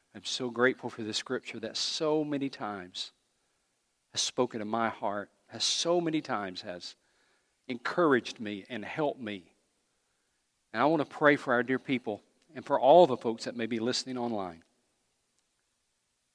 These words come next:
Regardless of, of the fact that the enemy is still all around us, attacking us and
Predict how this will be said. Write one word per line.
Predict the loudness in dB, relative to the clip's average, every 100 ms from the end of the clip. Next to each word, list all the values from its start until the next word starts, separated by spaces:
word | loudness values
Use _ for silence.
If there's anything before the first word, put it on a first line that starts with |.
| _ _ _ -4
Regardless | 4 10 10 8 0
of, | -4 -10 -20 -10
of | -4
the | -4
fact | 2 2 2
that | -2 0
the | 2
enemy | 2 2 -2 -4 -10 _ _
is | -6
still | -4 0 4
all | 4 4
around | 2 2 0 -4
us, | -10 _ _ _ _ _ _ _ _ -10
attacking | -6 0 2 2 -2 -8
us | -4 -6 -6
and | -12